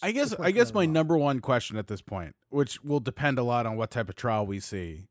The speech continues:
Speaker 1: is are the lawyers at this moment in a federal trial like this, uh, already giving up their witness list or their possible witnesses?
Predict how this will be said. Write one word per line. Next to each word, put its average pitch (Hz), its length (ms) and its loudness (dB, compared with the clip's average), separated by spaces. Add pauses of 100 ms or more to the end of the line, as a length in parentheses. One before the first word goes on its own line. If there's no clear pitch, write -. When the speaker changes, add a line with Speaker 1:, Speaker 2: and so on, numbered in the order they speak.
(320)
Speaker 1:
is 131 220 0
are 156 180 0
the 196 100 2
lawyers 202 500 2
at 151 120 0
this 147 220 0
moment 127 480 0
in 117 100 -4
a 107 60 -2
federal 113 760 0
trial 110 380 2
like 104 220 0
this, - 460 -4 (180)
uh, 101 400 -6
already 123 400 2
giving 113 300 0
up 107 260 -2
their 98 500 -2
witness 120 440 -4
list 123 260 -2
or 101 60 -4
their 98 140 -2
possible 107 460 -2
witnesses? 110 720 -4